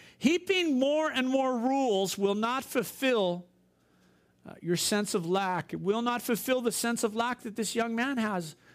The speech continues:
No, if you would have eternal life, it's not about what you do, but it's about where you put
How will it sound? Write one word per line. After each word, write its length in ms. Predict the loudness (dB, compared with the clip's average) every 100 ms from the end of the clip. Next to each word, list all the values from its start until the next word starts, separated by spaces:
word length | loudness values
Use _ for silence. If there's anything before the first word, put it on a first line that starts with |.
| -20 -20 -20 _ _ _ _ _ -2
No, 160 | 0
if 120 | 2
you 120 | 2 4
would 100 | 2
have 180 | 0
eternal 380 | -2 0 0 2
life, 300 | 0 0 -2
it's 160 | -4 -2
not 180 | 0 0
about 300 | 0 -2 0
what 240 | -2 0
you 160 | -4 -2
do, 480 | 0 0 -2 -6 -14 _ _ _ _ _ _ _ _ _ _ _ _ _ _ _ _ _
but 100 | -4
it's 160 | -2 -2
about 280 | -2 -2
where 200 | 0 0
you 220 | 0 -2 -6
put 540 | -6 -4 -4 -6